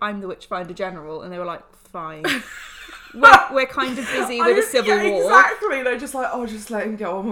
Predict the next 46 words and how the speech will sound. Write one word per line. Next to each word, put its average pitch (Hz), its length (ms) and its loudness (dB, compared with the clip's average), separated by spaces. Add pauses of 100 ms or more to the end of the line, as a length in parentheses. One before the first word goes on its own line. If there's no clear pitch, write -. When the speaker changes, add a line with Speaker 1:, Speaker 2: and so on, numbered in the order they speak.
(100)
Speaker 2:
with 190 40 -8
it." 165 300 -2
<laughs> 302 60 0
Speaker 1:
Yeah. 339 880 2 (300)
Speaker 2:
You 294 100 -4
know 330 220 -4
when 339 160 -2
somebody 285 380 -4
on 247 140 0
holiday 214 560 -2
makes 170 380 -6
themselves, 175 840 -4
like, 156 320 -4
the 202 140 4
tour 185 360 -2
guide 156 420 0
Speaker 1:
Yeah, 214 180 4
Speaker 2:
and 208 100 2
Speaker 1:
and 240 100 0
you're - 100 8
Speaker 2:
they're - 20 2
Speaker 1:
like, 247 280 6
Speaker 2:
like, - 20 -
Speaker 1:
"Oh, 226 280 2
fine." 220 100 2
Speaker 2:
"Whatever, 214 300 4
do 190 160 -2
what 170 100 -6
you 175 60 -4
like." 156 300 -2
<laughs> 277 880 4
Speaker 1:
But 294 200 2
he 339 240 -6
basically, 294 680 -10
he 262 180 -10
wrote 294 280 -4
a 262 60 -6
book - 480 -8
about 190 420 -4
his 190 220 -10
discoveries 170 840 -10
of 175 220 -16
witches, - 600 -12 (100)
and 175 400 -10 (180)
there's 214 600 -8
a, 190 300 -6